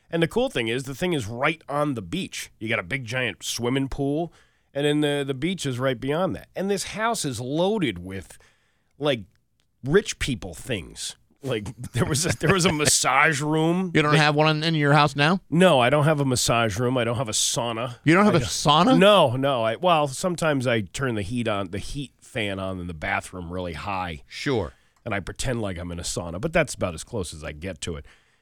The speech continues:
Speaker 1: And so it had, uh, it had that. It had, like, an Xbox gaming room. They had, like, three Xboxes for the kids to play with.
Speaker 2: You don't have that in your house now?
Speaker 1: No, I don't have that. I don't have any video <laughs> games. Well, I actually have a, I have an old Nintendo.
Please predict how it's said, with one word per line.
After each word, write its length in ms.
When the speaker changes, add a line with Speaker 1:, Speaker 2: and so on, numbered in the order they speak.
Speaker 1:
And 260
so 440
it 540
had, 380
uh, 40
it 240
had 240
that. 260
It 60
had, 240
like, 140
an 180
Xbox 680
gaming 420
room. 220
They 80
had, 140
like, 160
three 320
Xboxes 720
for 140
the 60
kids 320
to 80
play 320
with. 360
Speaker 2:
You 140
don't 100
have 140
that 100
in 60
your 100
house 240
now? 200
Speaker 1:
No, 240
I 100
don't 420
have 260
that. 260
I 80
don't 240
have 180
any 220
video 340
<laughs> 120
games. 340
Well, 100
I 140
actually 260
have 160
a, 220
I 60
have 100
an 80
old 180
Nintendo. 600